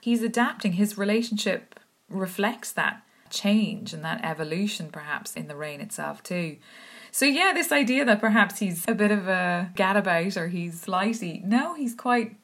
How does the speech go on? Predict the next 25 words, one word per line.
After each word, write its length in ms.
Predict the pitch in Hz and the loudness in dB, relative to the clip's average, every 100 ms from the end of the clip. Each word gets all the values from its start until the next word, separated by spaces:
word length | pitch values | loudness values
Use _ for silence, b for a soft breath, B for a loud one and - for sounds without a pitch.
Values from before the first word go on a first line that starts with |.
| _ _ - | _ _ -10
towards 380 | 247 233 233 | -2 2 2
the 80 | 214 | 2
end, 220 | 214 427 | 0 2
I 20 | 233 | 0
mean, 140 | 185 | 2
half 280 | 208 208 208 | 4 4 2
of 60 | |
his 140 | 202 202 | -2 0
life 300 | 220 - - | -2 -2 -8
is 100 | 175 | -10
spent 420 | - 190 175 - | -6 -4 -6 -10
with 420 | 175 185 180 - - B B B | -6 -4 -6 -12 -20 B B B
Madame 340 | 180 180 190 | -4 -2 -2
de 80 | 185 | -2
Maintenon. 560 | 185 220 233 202 165 170 | 0 0 0 -2 -2 -4
And 360 | 175 170 - - B B B B B B | -4 -4 -8 -18 B B B B B B
in 200 | 233 226 | 4 8
many 280 | 240 277 370 | 8 6 2
respects, 540 | 294 - 220 - - | -2 4 6 6 2
I 160 | - 202 | 2 4
always 280 | 208 214 214 | 6 4 2
wonder 760 | 185 196 196 190 165 156 - _ | 0 2 2 4 2 0 -4 _
to 120 | - 175 | -12 -6
what 260 | 170 190 | 0 2
extent 500 | 202 202 180 165 160 | 2 0 2 2 0